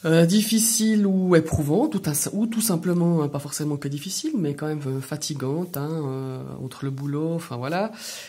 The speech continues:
Et on arrive au week-end, c'est bien aussi un petit peu de se recentrer, euh, par rapport à toutes les é-, énergies qu'on a pu un petit peu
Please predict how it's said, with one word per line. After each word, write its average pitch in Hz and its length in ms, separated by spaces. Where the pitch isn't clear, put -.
Et 160 120
on 165 100
arrive 175 160
au 180 60
week-end, 170 500
c'est 156 220
bien 165 120
aussi 170 280
un 165 60
petit 156 140
peu 170 140
de 143 80
se 139 160
recentrer, 165 640
euh, 143 140
par 143 140
rapport 147 280
à 143 60
toutes 160 180
les 151 160
é-, 147 320
énergies 156 360
qu'on 143 180
a 139 80
pu 151 200
un 139 60
petit 139 180
peu 139 220